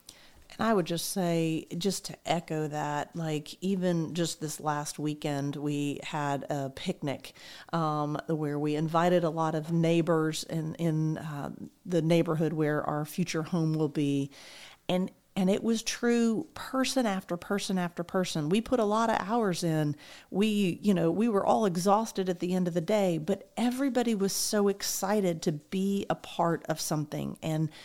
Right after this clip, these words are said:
to make a difference and to, to love on people. And so if you're struggling right now, um, man, it, you're gonna feel like, "I don't have the energy," or, "I don't have the time," or there's gonna be a hundred excuses why you can't go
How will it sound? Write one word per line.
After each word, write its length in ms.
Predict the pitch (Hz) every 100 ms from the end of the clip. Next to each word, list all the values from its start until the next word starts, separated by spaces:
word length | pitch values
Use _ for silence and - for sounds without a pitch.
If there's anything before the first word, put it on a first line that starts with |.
| - -
to 160 | - 180
make 420 | 180 196 202 202
a 80 | 175
difference 480 | 170 165 160 151
and 140 | 160 156
to, 260 | 165 156 -
to 100 | 165
love 560 | 147 160 185 196 185 -
on 200 | 165 160
people. 460 | 151 165 - 139 -
And 160 | 170
so 320 | - 185 170 170 - - -
if 220 | - 208
you're 400 | 190 233 311 392
struggling 680 | - - 180 175 190 214 220
right 260 | 220 220
now, 480 | 233 226 226 226 226 - - - -
um, 540 | 185 180 170 165 - - -
man, 580 | 247 254 233 180 170 - - - - -
it, 140 | -
you're 260 | 202 220 254
gonna 220 | 254 233
feel 260 | - 233 214
like, 260 | 175 170
"I 120 | 170 170
don't 160 | 165
have 180 | 170 156
the 180 | 160 165
energy," 640 | 190 226 240 220 240 233 196
or, 120 | -
"I 120 | 165
don't 160 | 156 147
have 180 | 147
the 80 | 147
time," 920 | - - - 214 214 214 214 214 208 196 - - -
or 180 | 175 190
there's 220 | 190 180
gonna 180 | 180 165
be 140 | 160
a 40 |
hundred 460 | 160 - 220 233 226
excuses 640 | 214 - - 202 190 170 165
why 300 | 170 170 170
you 320 | 156 180 190
can't 480 | - 196 185 - 165
go 400 | 180 170 170